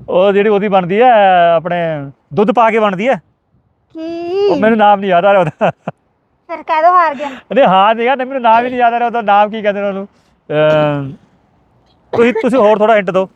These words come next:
Speaker 1: ਆਹੀ ਜਿਹੜਾ ਲੰਗਰ 'ਚ ਖਾਧੀ ਉਹ ਵੀ ਹੈ ਨਾ ਉਹ ਚੀਜ਼?
Speaker 2: Mostly ਜਿਹੜੇ ਵੀ ਲੰਗਰ 'ਚ ਖੀਰ ਹੁੰਦੀ ਹੈ,
Speaker 1: ਹਾਂ।
Speaker 2: ਉੱਥੇ ਉਹ ਹੁੰਦੀ ਹੁੰਦੀ ਆ।
Speaker 1: ਜਿੱਥੇ ਖੀਰ ਹੁੰਦੀ ਹੈ, ਉੱਥੇ ਹੁੰਦੀ ਹੁੰਦੀ ਹੈ ਦੇਗ?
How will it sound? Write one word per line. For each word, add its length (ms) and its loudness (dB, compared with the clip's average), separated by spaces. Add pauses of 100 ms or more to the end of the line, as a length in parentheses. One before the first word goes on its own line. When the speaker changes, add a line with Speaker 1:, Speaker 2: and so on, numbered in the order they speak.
(180)
Speaker 1:
ਆਹੀ 140 2
ਜਿਹੜਾ 120 2
ਲੰਗਰ 280 0
'ਚ 20 -2
ਖਾਧੀ 200 -2
ਉਹ 120 4
ਵੀ 120 0
ਹੈ 40 4
ਨਾ 80 2
ਉਹ 60 0
ਚੀਜ਼? 200 -6 (1040)
Speaker 2:
Mostly 680 -4
ਜਿਹੜੇ 260 -4
ਵੀ 60 -6
ਲੰਗਰ 380 -4
'ਚ 180 -20
ਖੀਰ 300 -4
ਹੁੰਦੀ 360 -4
ਹੈ, 200 0 (160)
Speaker 1:
ਹਾਂ। 180 0 (560)
Speaker 2:
ਉੱਥੇ 260 -2
ਉਹ 220 -2
ਹੁੰਦੀ 280 -10
ਹੁੰਦੀ 300 -16
ਆ। 40 -20 (280)
Speaker 1:
ਜਿੱਥੇ 420 -6
ਖੀਰ 280 0
ਹੁੰਦੀ 340 -4
ਹੈ, 120 2
ਉੱਥੇ 300 -2
ਹੁੰਦੀ 240 -6
ਹੁੰਦੀ 140 -2
ਹੈ 60 0
ਦੇਗ? 240 2